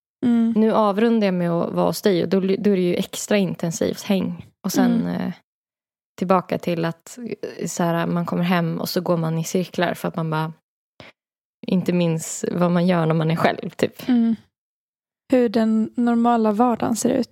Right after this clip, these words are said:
Speaker 1: typ.
Speaker 2: Ja, exakt.
Speaker 1: Ja, jag tycker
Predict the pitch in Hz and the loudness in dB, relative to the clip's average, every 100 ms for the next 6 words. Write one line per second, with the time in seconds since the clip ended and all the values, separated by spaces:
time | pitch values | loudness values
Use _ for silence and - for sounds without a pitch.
0 | - - - 214 202 196 175 - 190 - | -8 -4 2 4 4 0 -4 -10 -8 -2
1 | 185 - - - _ _ _ _ _ _ | -2 -2 -14 -20 _ _ _ _ _ _
2 | _ _ - - - 247 233 202 _ _ | _ _ -20 -10 0 2 2 -2 _ _
3 | _ _ - 269 269 | _ _ -4 -2 0